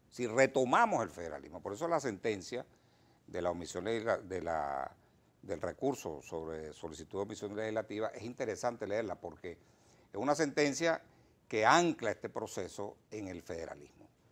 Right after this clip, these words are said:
Y por eso justifica la, eh, la, el cambio del sistema electoral. Eso es algo de fondo. Hace falta todavía resolver,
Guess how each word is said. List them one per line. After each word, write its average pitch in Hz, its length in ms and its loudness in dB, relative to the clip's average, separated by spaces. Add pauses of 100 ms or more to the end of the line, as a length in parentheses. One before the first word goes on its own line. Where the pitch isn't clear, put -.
(640)
Y - 80 -10
por 107 240 4
eso 143 420 4
justifica 117 880 -4 (680)
la, 113 760 8
eh, 110 460 -2
la, 95 760 4
el 120 340 -4
cambio 160 360 10
del 110 80 4
sistema 90 360 -6
electoral. - 400 -14 (760)
Eso - 180 0
es 127 60 10
algo 170 480 8
de 104 120 2
fondo. 110 520 8 (720)
Hace 117 260 2
falta 143 340 2
todavía 131 260 4
resolver, 135 520 2